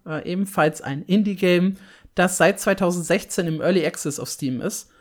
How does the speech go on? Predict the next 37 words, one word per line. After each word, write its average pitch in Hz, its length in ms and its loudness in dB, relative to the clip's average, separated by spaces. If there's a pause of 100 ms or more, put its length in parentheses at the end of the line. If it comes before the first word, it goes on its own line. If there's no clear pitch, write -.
(340)
und 165 240 -4
da 151 180 8
so 160 120 2
eine 156 140 0
kleine, 185 840 4
süße 190 320 -2
Fanbase 170 640 0
sich - 180 -8
aufgebaut 123 600 -6
hat. 151 240 -6 (520)
Das 151 120 -6
Spiel 220 460 4
unterscheidet 208 540 0
sich 202 140 -2
halt 196 120 2
von 170 140 -8
klassischen 196 520 0
M 196 180 0
M 185 160 0
O 151 100 -4
R 160 140 0
P 165 140 -6
Gs 175 320 -2
vor - 120 -2
allem 156 240 -2
dadurch, 170 520 2 (380)
dass 156 160 -4
es - 120 -6
halt 180 100 -2
eine 151 200 -2
reine 143 360 4
Mittelalterwelt 196 840 2
ist. 196 180 0
Es - 200 -6
ist - 60 -10
also 147 260 -6
keine 175 580 0